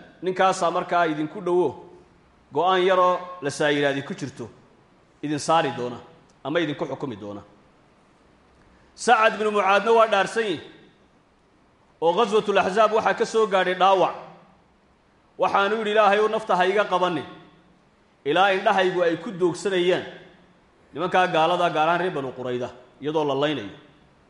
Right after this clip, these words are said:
Marka waabuu u dhaarsan yahayba. Iyagiina waxay leeyihin, "Sacad baa go'aan naga gaadhi."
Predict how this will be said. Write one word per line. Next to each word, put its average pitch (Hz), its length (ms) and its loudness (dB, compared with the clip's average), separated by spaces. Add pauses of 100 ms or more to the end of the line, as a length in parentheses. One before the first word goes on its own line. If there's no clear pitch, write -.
(520)
Marka - 160 -8
waabuu 165 320 0
u 202 40 -14
dhaarsan 147 360 -6
yahayba. 107 320 -14 (960)
Iyagiina 202 360 4
waxay 208 220 4
leeyihin, 208 200 2
"Sacad 175 340 -2
baa 190 100 2
go'aan 180 300 0
naga 180 160 -2
gaadhi." 151 320 0